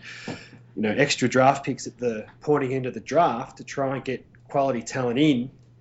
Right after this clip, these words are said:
to start to become good quickly. And the thing that's funny about that, well, not so much funny, but disappointing with that, is that one of the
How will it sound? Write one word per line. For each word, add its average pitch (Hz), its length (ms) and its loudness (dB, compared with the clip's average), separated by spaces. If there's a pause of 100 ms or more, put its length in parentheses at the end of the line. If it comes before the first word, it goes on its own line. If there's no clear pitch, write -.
(400)
to 120 480 -2 (260)
start 131 380 0
to - 80 -18
become 120 340 -4
good - 240 -4
quickly. - 460 -6 (260)
And 113 240 -4
the 113 100 0
thing 143 220 0
that's 127 180 0
funny 135 260 2
about 113 260 2
that, 120 300 2
well, 104 140 -8 (480)
not 117 200 -4
so - 140 -6
much 101 180 -6
funny, 117 340 0
but 98 120 -6 (440)
disappointing 135 640 4
with 113 140 -2
that, 123 220 4
is 110 180 -4
that 113 180 -4
one 131 180 2
of 120 160 0
the 107 320 -4